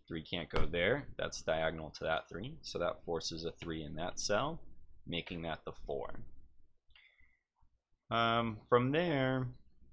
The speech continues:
well, this is a one-cell region here in the corner, so that's easy.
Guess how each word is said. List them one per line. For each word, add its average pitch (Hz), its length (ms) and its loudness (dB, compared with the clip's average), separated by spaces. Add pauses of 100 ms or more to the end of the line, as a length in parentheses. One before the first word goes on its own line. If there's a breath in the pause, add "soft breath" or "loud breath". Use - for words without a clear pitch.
(840)
well, 120 120 4
this 143 160 2
is 113 60 2
a 101 40 6
one-cell 95 440 6
region 87 300 -2
here 92 200 -2
in 82 80 -2
the 76 80 -10
corner, 82 500 -6 (160)
so - 140 -8
that's 85 200 -4
easy. 73 360 -8